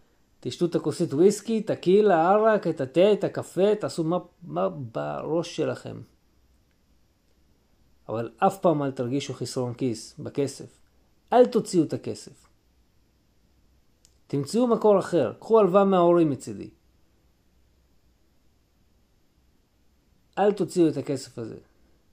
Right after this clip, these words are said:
כשאתם מוציאים שקל מהפנסיה שלכם, אתם לקחתם הלוואה מהקשיש הזה שנקרא אתם בעוד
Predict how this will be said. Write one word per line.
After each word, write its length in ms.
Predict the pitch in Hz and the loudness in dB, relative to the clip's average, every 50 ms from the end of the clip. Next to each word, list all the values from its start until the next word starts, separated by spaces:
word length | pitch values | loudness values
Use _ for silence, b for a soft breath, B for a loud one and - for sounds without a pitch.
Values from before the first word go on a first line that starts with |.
| _ _ _ _ _ _ _ _ _ _ _ _ _ _ _ _ _ _ | _ _ _ _ _ _ _ _ _ _ _ _ _ _ _ _ _ _
כשאתם 220 | _ - - 147 143 | _ -8 -4 -4 -2
מוציאים 360 | 147 139 - 202 214 208 180 | -2 -2 -2 0 0 0 2
שקל 320 | - 214 214 208 214 208 | 2 2 2 4 2 2
מהפנסיה 540 | 196 190 180 170 160 - 208 214 208 214 208 | 2 4 2 2 2 2 2 2 2 0 -2
שלכם, 340 | 185 208 214 190 220 208 190 | -2 -2 -4 -2 0 0 -2
אתם 180 | 165 - 156 | 0 -2 -2
לקחתם 460 | 151 143 139 - 147 - - 202 180 165 | -2 -2 -2 -4 -6 -4 -2 0 0 0
הלוואה 460 | 147 135 123 131 147 175 202 220 220 214 b b b b b b b | 0 0 0 0 2 2 2 0 -2 -6 b b b b b b b
מהקשיש 600 | 135 151 151 151 151 170 156 - 240 240 196 226 | -4 -4 -2 -2 -2 -2 -2 0 0 0 2 2
הזה 200 | 208 170 147 135 | 0 0 0 -2
שנקרא 640 | - - 127 127 120 - 170 185 190 185 180 165 143 | -4 -6 -6 -8 -4 0 2 4 4 4 4 2 0
אתם 480 | 135 131 - 151 165 202 233 254 233 170 | 0 2 4 4 6 6 4 2 2 2
בעוד 240 | 165 185 208 190 | 2 2 2 2